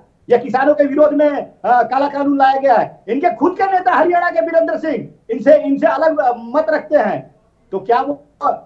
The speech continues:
क्या आप समझ सकती हैं कि उस काले कानून को सुप्रीम कोर्ट बोलता है कि इसको, अ, होल्ड कर दिया जाए? मतलब कहीं ना कहीं वो काले कानून में खोट है, इनकी नीयत काली है। यह जो अडानी और अंबानी जैसे लोगों के लिए यह,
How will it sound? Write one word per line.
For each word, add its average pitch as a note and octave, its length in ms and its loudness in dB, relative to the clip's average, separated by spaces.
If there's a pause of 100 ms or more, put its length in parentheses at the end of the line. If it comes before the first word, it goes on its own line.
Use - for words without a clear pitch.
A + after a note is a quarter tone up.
(220)
क्या G#3+ 120 -2
आप - 300 -4
समझ A#3 200 -4
सकती D4 280 -4
हैं C4+ 360 -4 (320)
कि C4+ 60 -8
उस D#4+ 220 -4
काले D4 260 2
कानून D4+ 340 -2
को - 460 -2 (140)
सुप्रीम E4 300 -4
कोर्ट F4+ 260 2
बोलता E4+ 280 -4
है E4+ 140 0
कि E4+ 80 -12
इसको, F4 260 0 (460)
अ, A#3+ 120 -4 (440)
होल्ड E4 200 4
कर F4+ 240 -2
दिया E4+ 200 0
जाए? C4 280 -4 (320)
मतलब C#3 280 -12
कहीं D#3 240 -8
ना D#3+ 80 -4
कहीं G#3+ 220 -6
वो B3 140 -6
काले F#3+ 320 -6
कानून G3+ 280 -8
में C#4 200 -4
खोट - 320 4
है, - 440 2 (280)
इनकी C#4 220 -4
नीयत F4+ 360 4
काली G#4 320 -4
है। E4+ 440 0 (420)
यह C4 220 -2
जो D#4+ 100 -2
अडानी C#4+ 420 -6
और D#4+ 160 4
अंबानी D4 460 -6
जैसे D4 280 0
लोगों C4 300 -8
के A#3+ 180 0
लिए C#4 260 -6
यह, C#4 280 -6